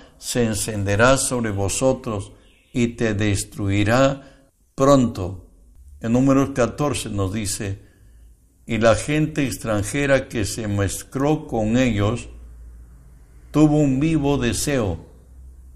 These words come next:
y los hijos de Israel también volvieron a llorar y dijeron: '¿Quién nos diera de comer carne?'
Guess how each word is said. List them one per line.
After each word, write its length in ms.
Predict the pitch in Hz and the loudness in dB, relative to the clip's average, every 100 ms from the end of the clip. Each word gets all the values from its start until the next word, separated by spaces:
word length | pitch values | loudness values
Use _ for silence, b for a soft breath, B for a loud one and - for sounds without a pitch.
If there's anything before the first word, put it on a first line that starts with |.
| - - | -14 -2
y 120 | 120 | 4
los 280 | 120 110 160 | 6 4 0
hijos 380 | 165 156 151 | -2 -2 -2
de 80 | 120 | 0
Israel 520 | 113 107 113 139 139 | 0 2 2 2 -2
también 540 | - 110 107 135 147 127 | -2 0 2 0 0 0
volvieron 680 | 113 101 113 143 139 143 - | -2 0 0 2 0 -2 -2
a 160 | 117 107 | -2 0
llorar 720 | 101 101 104 120 139 139 - | 0 0 2 2 2 -2 -8
y 120 | 120 | -6
dijeron: 800 | 104 101 - 170 127 110 98 - b b b b b b b _ - | -4 -6 -6 -4 -2 0 -2 -8 b b b b b b b _ -20
'¿Quién 240 | - 196 185 | -8 -4 2
nos 260 | 131 104 | 2 2
diera 320 | 131 131 123 113 | -2 0 0 0
de 200 | 104 101 | -2 -4
comer 500 | 110 92 117 110 - | -6 -2 -2 -2 -2
carne?' 600 | 127 123 113 98 95 | -2 0 0 -2 -4